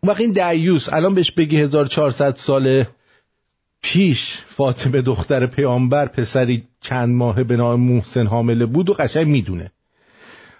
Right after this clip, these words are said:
و توسط عمر ابن خطاب هم مادر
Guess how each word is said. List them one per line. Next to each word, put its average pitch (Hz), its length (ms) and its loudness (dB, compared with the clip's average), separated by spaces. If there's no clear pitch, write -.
و 127 280 0
توسط 139 920 0
عمر 139 340 0
ابن 147 240 0
خطاب 139 560 -2
هم 143 180 0
مادر 127 580 0